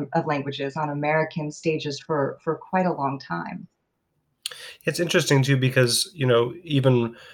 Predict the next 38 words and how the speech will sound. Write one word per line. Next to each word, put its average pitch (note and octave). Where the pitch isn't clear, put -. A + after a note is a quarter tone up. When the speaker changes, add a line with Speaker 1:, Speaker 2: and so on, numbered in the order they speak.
Speaker 2:
uh, A2+
you B2+
know, A#2
opera, A#2
for -
example, G#2+
you C#3
know, G#2+
that A#2+
people C3
have G#2
been A2+
listening C#3
to B2
opera A#2+
and A2+
watching A2
operas A2
for, G#2+
for G#2+
centuries, G#2
and A2+
it's -
always A#2+
been A2+
predominantly, A#2
at A2
least A2+
for A#2
people A#2+
that A#2+
speak -
English, D3+
it's C#3+
in D#3+
another A2+
language. B2+
Um, G#2